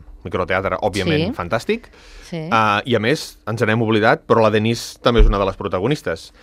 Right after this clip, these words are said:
Speaker 1: perquè, mm, presentarem dues obres de microteatre i els dos directors d'aquestes obres de microteatre també tenen contingut audiovisual al festival. La Denise Castro és una de les directores d'una obra que es diu Gracias por venir, en aquest cas de microteatre,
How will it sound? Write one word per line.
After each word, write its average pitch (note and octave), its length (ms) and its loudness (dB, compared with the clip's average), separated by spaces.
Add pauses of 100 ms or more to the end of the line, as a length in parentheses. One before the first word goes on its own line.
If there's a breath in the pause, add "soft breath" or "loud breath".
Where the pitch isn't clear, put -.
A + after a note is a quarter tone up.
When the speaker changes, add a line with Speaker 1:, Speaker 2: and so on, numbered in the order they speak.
(180 soft breath)
Speaker 1:
perquè, G#2+ 400 0
mm, G#2 600 -8
presentarem A2 420 2
dues B2 240 2
obres A#2+ 220 4
de A#2+ 80 0
microteatre B2 720 0 (460 soft breath)
i A#2+ 100 -2
els G2 100 -2
dos C3+ 140 -2
directors B2 380 2
d'aquestes G#2 340 -4
obres G#2 200 -2
de G#2+ 60 -2
microteatre G#2+ 640 -2
també A#2+ 200 0
tenen G2+ 340 0
contingut G#2+ 560 -2
audiovisual A2 500 4
al F#2+ 80 0
festival. F2+ 480 -6
La G2 120 2
Denise G2+ 240 -2
Castro - 240 -2
és F#2+ 60 -8
una G2 120 -6
de G2 80 2
les F#2+ 140 4
directores G2 580 -2
d'una F#2 440 -2
obra F#2 340 -2
que F#2+ 60 -8
es F2+ 80 -8
diu F#2 120 -6
Gracias F#2+ 300 -6
por F2+ 160 -6
venir, B2+ 260 -8
en F2+ 100 -12
aquest E2+ 200 -10
cas E2+ 160 -6
de F2 160 -6
microteatre, A2 640 -6